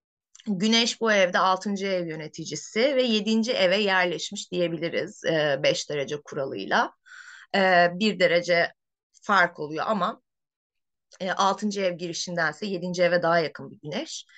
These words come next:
E, yedinci evin girişinde Güneş olması ve bu Güneş'in ev türetmede de on ikinci evini, partnerin on ikinci evini gösteriyor olması ve bu göstergenin de direkt olarak partnerin hanesine yerleşmesi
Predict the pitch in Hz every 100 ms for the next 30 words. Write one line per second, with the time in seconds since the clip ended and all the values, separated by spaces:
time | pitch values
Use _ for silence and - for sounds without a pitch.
0 | - - - _ 202 196 196 196 208 214
1 | 247 285 453 285 208 233 262 262 269 285
2 | 185 208 285 - 285 196 180 196 180 208
3 | 220 214 214 214 - 269 208 240 - 240
4 | 233 - 233 254 226 - 233 294 - 214
5 | 165 - 160 147 131 - 147 - 156 233
6 | 240 220 202 185 170 - 165 156 160 160
7 | 139 _ - 160 160 175 175 185 - 151
8 | 143 143 - 208 311 - - _ 202 196
9 | 214 240 254 214 196 196 190 190 170 151
10 | 190 262 - 240 180 156 - - 147 -
11 | 160 214 190 185 190 214 196 165 160 160
12 | - 165 - -